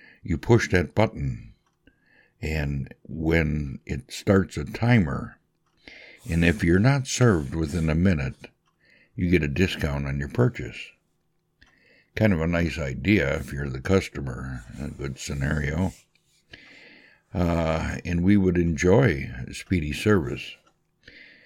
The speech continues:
But demands for fast service often take its toll when we're the one expected to deliver it.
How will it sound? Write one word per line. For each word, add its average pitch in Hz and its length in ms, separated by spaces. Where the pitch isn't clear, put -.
But - 200
demands 104 880
for 76 220
fast 92 440
service 71 480
often 85 420
take 85 300
its - 240
toll - 540
when 80 260
we're 101 200
the 80 120
one 71 640
expected 82 640
to 82 100
deliver 73 560
it. - 140